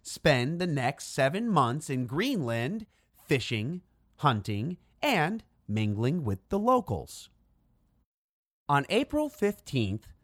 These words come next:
a ship finally enters into Goldthab Harbor, and Nansen and his men get ready to leave for Denmark and reach Copenhagen a little over a month later,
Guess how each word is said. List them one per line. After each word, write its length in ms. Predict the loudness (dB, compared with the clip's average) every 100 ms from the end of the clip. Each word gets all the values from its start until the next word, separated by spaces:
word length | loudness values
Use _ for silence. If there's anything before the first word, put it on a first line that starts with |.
| _ _
a 60 | -2
ship 420 | -2 -2 -2 -4
finally 600 | -4 2 2 2 -2 -2
enters 400 | 0 2 0 0
into 200 | 0 0
Goldthab 720 | 0 4 4 2 4 6 6 4
Harbor, 600 | 4 4 4 -2 -4 -6 _ _ _
and 200 | -2 2
Nansen 440 | 6 6 4 0 -2
and 120 | -2
his 140 | -2
men 380 | 0 2 2 2
get 200 | 2 2
ready 360 | 4 4 4 0
to 160 | -2
leave 360 | 0 2 2 0
for 160 | -2 -4
Denmark 800 | 2 4 4 4 4 2 -2 -12 _ _ _ 0
and 380 | 2 2 0
reach 340 | 0 -2 -4 -2
Copenhagen 840 | 2 4 2 0 0 -2 -2 -4 -2
a 100 | 0
little 360 | 2 2 2 2
over 280 | 0 2 2
a 80 | 4
month 360 | 4 4 0
later, 560 | 0 0 2 -2 -2